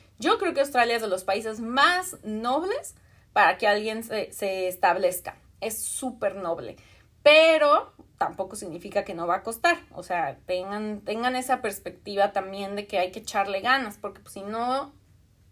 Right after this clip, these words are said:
no la van a hacer. Aquí viene mucha gente pensando que va a ser fácil y esa expectativa es la que le da en la torre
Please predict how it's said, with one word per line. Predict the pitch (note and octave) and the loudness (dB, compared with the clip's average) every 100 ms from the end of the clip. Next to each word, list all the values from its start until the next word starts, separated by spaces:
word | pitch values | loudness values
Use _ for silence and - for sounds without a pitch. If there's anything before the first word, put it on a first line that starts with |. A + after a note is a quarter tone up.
| _ | _
no | - B3 | -2 4
la | C4+ C#4 | 8 6
van | B3 | 6
a | A3+ | 0
hacer. | G#3+ F3 | -2 -2
Aquí | - - | -4 -8
viene | A#3+ A#3+ | -8 -6
mucha | C4+ D#4+ D#4 | -4 -4 -6
gente | D4+ B3+ C4 | -8 -8 -8
pensando | C4+ G3+ G#3+ A3 A3 | -8 -8 -6 -8 -6
que | F#3 | -2
va | |
a | E3+ | -2
ser | F#3+ F#3 | -4 -2
fácil | A#3 B3+ E4 G#4+ - _ _ _ - _ - | 0 0 -2 -4 -10 _ _ _ -20 _ -8
y | A#3 C4 | 6 6
esa | C4+ C#4+ | 6 0
expectativa | C#4+ - - A#3+ D4 D#4 D#4+ | -2 -2 0 0 0 2 2
es | E4+ | 2
la | D4 | -2
que | - | -2
le | F#3+ | 2
da | F#3+ G#3 | 4 4
en | G#3+ | 2
la | G#3+ A3+ A#3 | 4 4 4
torre | B3+ C#4 D4 F4 B4+ | 4 6 4 0 -4